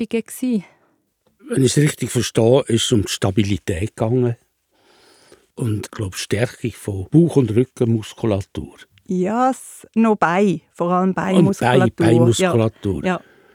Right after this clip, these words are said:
Speaker 2: Ich habe es jetzt ein bisschen verwechselt, weil ich bin aufgrund von deiner Empfehlung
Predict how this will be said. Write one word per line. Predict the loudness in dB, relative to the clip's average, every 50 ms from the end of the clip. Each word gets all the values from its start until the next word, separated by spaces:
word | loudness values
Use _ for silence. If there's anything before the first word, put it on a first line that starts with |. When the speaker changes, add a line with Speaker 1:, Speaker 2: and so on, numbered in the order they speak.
| _ _
Speaker 2:
Ich | 0 2
habe | 2 2
es | 2
jetzt | 2 0 -2
ein | -2 -2
bisschen | -2 -2 -2 -2 -4
verwechselt, | -4 -6 -6 -8 -8 -8 -8 -8 -6 -4
weil | -4 -2 -2 0 -2
ich | -2 -2 -4 -6 -10 -6
bin | -4 -2 0 0
aufgrund | -2 -4 -8 -16 -20 -20 -20 -20 -20 -20 -20 -4 0 2 4 4 4 2 -2 -6
von | -6 -4 0
deiner | 2 4 4 4 2 0 0
Empfehlung | -2 -4 -4 -4 -6 -8 -8 -6 -4 -2 -2 -2 -4